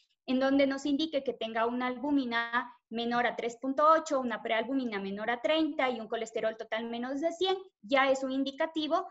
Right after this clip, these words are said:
que, eh, puede ser, em, uno de los parámetros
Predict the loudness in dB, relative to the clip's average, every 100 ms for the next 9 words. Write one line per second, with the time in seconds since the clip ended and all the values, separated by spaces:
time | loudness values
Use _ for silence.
0 | -14 _ 2 4 4 2 0 0 0 -2
1 | -4 -2 4 6 6 4 4 4 2 -4
2 | _ -4 -4 -2 -6 -6 -8 -12 -18 _
3 | _ _ _ _ _ -2 2 4 4 4
4 | 4 2 -2 -8 -2 2 2 2 0 0
5 | 0